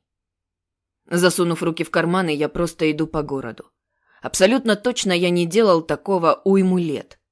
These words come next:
Не гулял, тем более без конкретной цели. В туфли попадает до хрена снега, но я давно не был наедине с самим собой настолько близко. Возможно, я и не хотел. Сейчас такой цели тоже не было,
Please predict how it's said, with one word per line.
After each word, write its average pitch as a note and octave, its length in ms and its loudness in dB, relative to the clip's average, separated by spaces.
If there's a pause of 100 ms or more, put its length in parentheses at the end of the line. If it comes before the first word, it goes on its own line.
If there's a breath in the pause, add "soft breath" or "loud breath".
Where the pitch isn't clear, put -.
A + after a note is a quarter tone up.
(260)
Не G3+ 220 4
гулял, G#3 520 0 (140)
тем D#3+ 220 -2
более D3+ 280 2
без C#3 200 -6
конкретной D3 540 -4
цели. B2 440 -12 (1200)
В - 100 -20
туфли F3+ 280 2
попадает D#3+ 600 2
до D#3+ 80 2
хрена D#3 340 0
снега, D3+ 560 -4 (320 soft breath)
но A#3+ 100 -2
я A3+ 180 6
давно G#3+ 300 4
не E3 160 0
был D#3 160 2
наедине D#3 580 0
с - 60 -4
самим D#3 320 -2
собой D#3+ 400 0
настолько D#3 540 -4
близко. D#3 460 -8 (440)
Возможно, E3 460 -2
я D#3 180 -2
и D#3 100 -2
не D#3+ 120 -2
хотел. - 500 -12 (560)
Сейчас F#3+ 460 2
такой D#3 320 2
цели F#3 340 0
тоже D#3 320 0
не D#3 200 -2
было, C3+ 360 -2